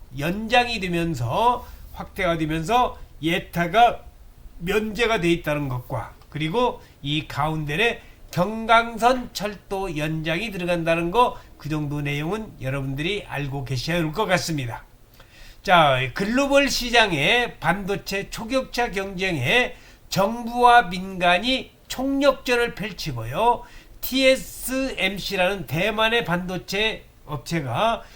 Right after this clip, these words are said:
주요 생산 거점, 어, 그래서, 어, 주택 가격의 이점육 배가 급등이 되고,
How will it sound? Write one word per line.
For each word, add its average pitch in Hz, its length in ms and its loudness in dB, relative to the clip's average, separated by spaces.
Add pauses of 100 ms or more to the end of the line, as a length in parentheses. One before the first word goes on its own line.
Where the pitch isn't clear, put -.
(220)
주요 254 540 2
생산 220 560 -2
거점, 170 680 -4 (340)
어, 123 440 -2
그래서, 143 500 0 (280)
어, 135 240 -4
주택 170 420 -4
가격의 165 640 0
이점육 220 1120 -4
배가 190 400 -2
급등이 247 540 -6
되고, 143 580 2